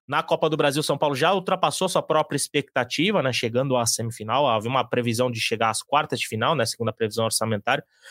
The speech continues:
Aliás, a classificação contra o Palmeiras rendeu mais nove milhões de premiação ao São Paulo. São Paulo já tá se aproximando da casa dos vinte milhões de premiação somente na Copa do Brasil. Na Copa Sul-Americana, o time, inclusive, tá folgando, né? Inclusive, essa folga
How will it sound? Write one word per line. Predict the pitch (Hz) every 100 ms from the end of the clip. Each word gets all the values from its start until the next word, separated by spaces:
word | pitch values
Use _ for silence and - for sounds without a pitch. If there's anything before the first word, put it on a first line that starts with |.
| -
Aliás, | 110 127
a | 156
classificação | 156 151 - 139 - 156
contra | - 147 143
o | -
Palmeiras | 139 131 131 123
rendeu | 120 117 123
mais | 123 120
nove | 120 151 196 180
milhões | 143 147 160
de | 139
premiação | 127 127 120 - 123
ao |
São | 117 104
Paulo. | 123 131
São | 117
Paulo | 123 123
já | 123
tá | 127 127
se |
aproximando | 123 120 - 120
da | 123
casa | 120 123 123
dos | 117
vinte | 113 143 190 180
milhões | 147 139 131
de |
premiação | 127 127 123 117 - 110 - _ _
somente | - - 131 139 202 -
na | 185
Copa | - 135 135
do | 139
Brasil. | 147 123 131 143 _ _ -
Na | 190
Copa | 196 180 185
Sul-Americana, | 180 170 175 165 165 151 139 - -
o | 139
time, | 131 147 143 117 - _
inclusive, | 131 143 123 151 143 131 120 _ _ _ _
tá | 151
folgando, | - 170 143 120 156 247 175 143
né? | 147
Inclusive, | 131 131 139 170
essa | 151 151
folga | - - 151 147 135 117